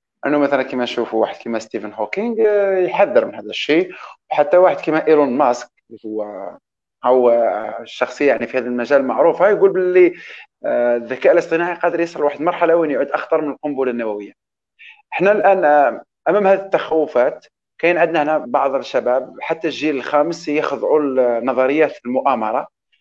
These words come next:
أنا نفس الموضوع ناقشته مع الأستاذ مراد، ولكن نتمنى أيضًا، آه، تبارطاجي معنا هذا الميساج. هل أنت عندك تخوفات من هذا الشيء، ولا ممكن تبعث لنا تطمينات هذا الشيء؟ لأنه أصحاب نظرية المؤامرة راهم غزاو ال-،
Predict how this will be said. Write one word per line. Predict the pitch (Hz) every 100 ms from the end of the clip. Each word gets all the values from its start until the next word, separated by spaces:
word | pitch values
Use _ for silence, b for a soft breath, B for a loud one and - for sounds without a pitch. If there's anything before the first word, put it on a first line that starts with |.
| _ 135
أنا | 160 156
نفس | 180 -
الموضوع | 185 170 139
ناقشته | 143 147 165 190
مع | 156
الأستاذ | 156 - 143 - 120 110 107
مراد، | 117 139 185 156
ولكن | 170 170
نتمنى | 147 - - -
أيضًا، | 156 165 147
آه، | 127 120 107 107 71 58 - _ -
تبارطاجي | 175 175 175 165
معنا | 139 160 170 170 B B -
هذا | 156 160
الميساج. | 147 135 131 127 123 143 127
هل | 117 139
أنت | 143 143 135 120 _ -
عندك | 131 143
تخوفات | - - 156 165 160
من | 147
هذا | 139
الشيء، | 123 - 156
ولا | 196 202 208 208 202 196
ممكن | 190 180 185 170
تبعث | 165 147 143 151
لنا | 143
تطمينات | 139 139 135 143 139 B B B 135
هذا | 127
الشيء؟ | 101 - 98
لأنه | 110 135 147 139
أصحاب | - 135 139 - 156 156
نظرية | 143 151 151 131
المؤامرة | 127 156 156 151
راهم | 143 123 113
غزاو | 113 123 165 139
ال-، | 113